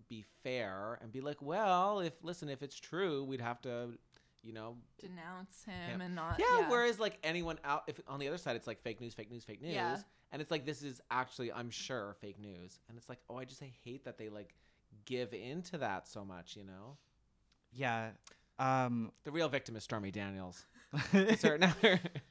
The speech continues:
Speaker 3: Uh-huh.
Speaker 2: And her book sales.
Speaker 1: <laughs>
Speaker 3: Yeah.
Speaker 1: I was, I was with her before. She was supposed to come in on Big Brother
Speaker 3: Oh
Speaker 1: U K.
Speaker 3: my God.
Speaker 2: Yeah.
Speaker 3: I
Speaker 1: was, like, in a
Speaker 3: completely
Speaker 1: lobby
Speaker 3: forgot. I'm Paul
Speaker 1: with
Speaker 3: Ferris forgetting to ask the big
Speaker 1: <laughs> I know,
Speaker 3: question.
Speaker 1: yeah.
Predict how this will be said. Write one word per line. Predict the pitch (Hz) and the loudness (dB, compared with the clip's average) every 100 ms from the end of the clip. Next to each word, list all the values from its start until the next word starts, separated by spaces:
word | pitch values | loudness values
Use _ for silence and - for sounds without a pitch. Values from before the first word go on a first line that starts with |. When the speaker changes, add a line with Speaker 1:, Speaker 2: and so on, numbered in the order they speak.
| _ | _
Speaker 3:
Uh-huh. | 120 160 156 | -2 -2 -2
Speaker 2:
And | 214 | -2
her | 220 | -4
book | 208 175 190 | -4 -6 -6
sales. | - - - - 143 165 - - 160 | -8 -6 -2 -2 0 -2 -4 -6 -6
Speaker 1:
<laughs> | 208 151 - - - _ _ _ _ _ _ - - 113 | -4 -4 -6 -16 -20 _ _ _ _ _ _ -20 -14 -4
Speaker 3:
Yeah. | 117 107 107 - - | -2 -2 -4 -10 0
Speaker 1:
I | 131 | 4
was, | 190 160 - | 6 4 0
I | 117 | 2
was | 147 104 | 2 0
with | 123 | -2
her | 95 82 82 - _ _ _ 104 | -2 -6 -8 -12 _ _ _ -14
before. | 107 - 110 | -12 -12 -8
She | - | -4
was | 147 | -4
supposed | - 131 | -4 -6
to | 120 | -6
come | 110 110 | -10 -10
in | 107 | -8
on | 95 | -10
Big | 95 95 | -10 -12
Brother | 95 92 | -12 -8
Speaker 3:
Oh | 98 | -6
Speaker 1:
U | - | -4
K. | 117 | -2
Speaker 3:
my | 113 | 4
God. | 123 123 107 | 6 6 6
Speaker 2:
Yeah. | - | 4
Speaker 3:
I | 117 135 | 10 10
Speaker 1:
was, | 135 | 10
like, | 151 139 - | 10 8 8
in | |
a | |
Speaker 3:
completely | 139 135 139 | 8 8 10
Speaker 1:
lobby | 127 131 123 127 | 8 8 8 6
Speaker 3:
forgot. | 117 113 113 117 | 6 6 4 4
I'm | 139 147 | 8 8
Paul | - 151 139 | 8 8 6
Speaker 1:
with | 139 | 8
Speaker 3:
Ferris | 123 123 - | 8 8 6
forgetting | 135 123 123 | 6 10 10
to | 123 | 10
ask | 104 113 - | 8 6 6
the | 120 | 6
big | 123 117 | 6 6
Speaker 1:
<laughs> | |
I | |
know, | 127 | 8
Speaker 3:
question. | 143 151 - 160 143 139 | 8 8 8 12 12 12
Speaker 1:
yeah. | 240 175 160 381 | 12 12 8 6